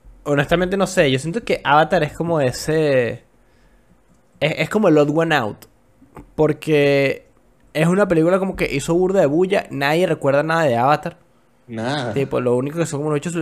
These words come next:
Speaker 1: fue como muy específico. Como el año que salió, todo
Speaker 2: Sí.
Speaker 1: el mundo vio Avatar y se la engavetó en
Speaker 2: Sí.
Speaker 1: su memoria y ya.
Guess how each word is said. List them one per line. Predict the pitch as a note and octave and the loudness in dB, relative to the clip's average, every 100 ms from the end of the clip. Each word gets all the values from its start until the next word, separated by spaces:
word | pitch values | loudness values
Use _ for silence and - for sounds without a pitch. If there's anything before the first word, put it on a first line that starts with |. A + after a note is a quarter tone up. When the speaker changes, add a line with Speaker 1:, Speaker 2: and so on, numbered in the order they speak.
| C#3+ | -4
Speaker 1:
fue | D#3 | -4
como | G3 | -2
muy | F#3 F3 | 2 2
específico. | F#3+ D#3+ D3 C3+ | 2 -2 -2 -8
Como | C3 C3+ C#3 | -8 -8 -4
el | D3 | -4
año | F3+ G3 | -4 -8
que | |
salió, | - C#3+ D#3+ G#3 D#3+ | -6 -4 -2 -4 -4
todo | E3+ E3 | 2 4
Speaker 2:
Sí. | E3+ | 4
Speaker 1:
el | |
mundo | F#3+ F#3 | 2 2
vio | F#3 F#3+ F#3+ | 2 2 4
Avatar | G#3+ G#3 G#3+ - | 2 2 -2 -6
y | D3+ | -8
se | - C3+ | -8 -6
la | B2 | -6
engavetó | B2+ A#2+ A#2+ A#2 B2+ | -2 -2 -2 0 -2
en | |
Speaker 2:
Sí. | G#2+ | 0
Speaker 1:
su | F3 | -4
memoria | D3 C#3+ A3+ A3+ - | -4 -4 -2 -2 -4
y | B2 B2 | -8 -6
ya. | A2 - | -8 -8